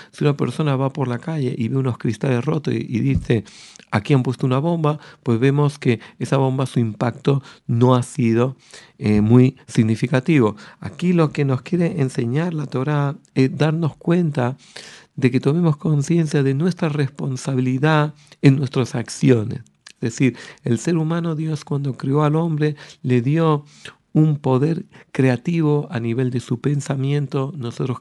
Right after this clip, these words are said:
creamos una realidad a través de nuestro pensamiento. A través de la palabra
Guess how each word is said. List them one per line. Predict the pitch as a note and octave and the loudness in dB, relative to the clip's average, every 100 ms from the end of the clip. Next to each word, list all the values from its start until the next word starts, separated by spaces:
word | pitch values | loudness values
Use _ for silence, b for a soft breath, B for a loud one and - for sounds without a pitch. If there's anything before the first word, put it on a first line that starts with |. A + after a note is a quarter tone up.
| - | 0
creamos | C3+ C3 D#3+ D3+ A#2+ | 4 4 4 2 0
una | B2+ A2 | -2 -4
realidad | A2 G#2+ G#2 G#2 | -2 -2 0 -2
a | |
través | G#2 A2 | -4 -4
de | G#2 | -4
nuestro | G#2 - C3+ | -4 -6 -6
pensamiento. | A#2 G#2 B2 A#2+ A#2+ A2+ C#3 - B B B B B B B B | -4 -4 -4 -2 -4 -4 -8 -10 B B B B B B B B
A | A#2 | 0
través | C3 C#3+ | 4 4
de | C#3 | 4
la | C#3 | 4
palabra | - B2+ D3 D3 D3+ E3 | 4 4 4 2 0 -2